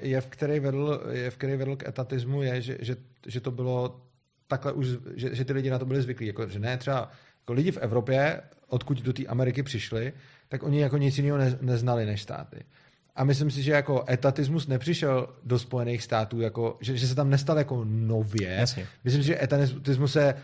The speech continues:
Speaker 1: z Evropy přenes do Spojených států, že vlastně ty lidi už tímhletím způsobem mysleli. A hlavně ten stát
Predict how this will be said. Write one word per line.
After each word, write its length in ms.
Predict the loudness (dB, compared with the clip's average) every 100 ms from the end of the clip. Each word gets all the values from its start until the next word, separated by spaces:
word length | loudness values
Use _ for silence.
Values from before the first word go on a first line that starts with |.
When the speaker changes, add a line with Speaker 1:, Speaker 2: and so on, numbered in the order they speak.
| -14 -14
Speaker 1:
z 120 | -8 4
Evropy 600 | 6 10 10 8 6 4
přenes 460 | 4 6 8 8
do 140 | 6 4
Spojených 460 | 2 0 2 0
států, 500 | 0 0 0 -4 -6 -8 -12
že 100 | -2
vlastně 200 | 0 2
ty 100 | 4
lidi 240 | 6 6 4
už 320 | 0 -2 -2
tímhletím 400 | 4 6 8 4
způsobem 340 | 0 0 2
mysleli. 460 | 2 0 -2 -2 -4 -8 -20 _
A 260 | -8 -2 4
hlavně 200 | 4 6
ten 120 | 2
stát 260 | 2 2